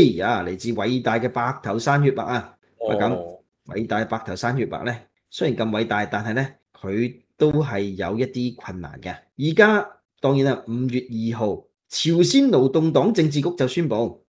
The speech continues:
Speaker 1: 國家緊急防疫指揮部呢，<laughs> 咁其實八號呢，就係對平壤一啲發-，嗱，佢成日講發燒人士啫，嘅標本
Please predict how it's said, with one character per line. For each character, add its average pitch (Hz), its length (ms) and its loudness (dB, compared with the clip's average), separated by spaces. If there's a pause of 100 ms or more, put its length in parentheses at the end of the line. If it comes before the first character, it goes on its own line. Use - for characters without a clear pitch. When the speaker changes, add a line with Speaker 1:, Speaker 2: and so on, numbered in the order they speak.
(140)
Speaker 1:
國 135 480 2
家 147 300 2
緊 135 360 -2
急 135 200 0 (220)
防 90 440 -4
疫 90 80 -4
指 - 320 -10
揮 143 220 2
部 104 160 0
呢， 135 80 -2 (140)
<laughs> 127 120 -4
咁 120 240 -2
其 101 100 -8
實 95 100 -6
八 107 200 -4
號 101 160 -6
呢， 120 100 -2 (220)
就 - 140 -10 (100)
係 101 340 -6 (280)
對 127 220 4
平 95 280 -8
壤 107 220 -4
一 147 60 0
啲 147 500 -4
發-， - 500 -2
嗱， 101 160 -4
佢 147 180 4
成 120 120 4
日 - 40 0
講 135 160 2
發 143 220 0
燒 151 260 0
人 80 160 0
士 101 160 -8
啫， 104 160 -4 (320)
嘅 160 420 6 (300)
標 214 580 4 (260)
本 165 380 0